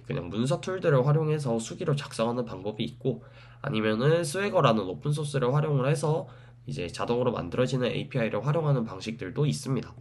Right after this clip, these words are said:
구글 독스를 활용한 경우에는 다음과 같이 내가 직접 보여줘야 되는 정보들을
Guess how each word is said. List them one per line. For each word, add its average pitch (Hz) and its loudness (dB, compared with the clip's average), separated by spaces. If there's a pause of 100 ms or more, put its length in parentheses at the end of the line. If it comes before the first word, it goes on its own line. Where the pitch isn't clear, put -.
(1300)
구글 208 6
독스를 180 4
활용한 175 2
경우에는 127 4
다음과 123 2
같이 104 -2
내가 107 0
직접 - -6
보여줘야 165 4
되는 127 2
정보들을 123 2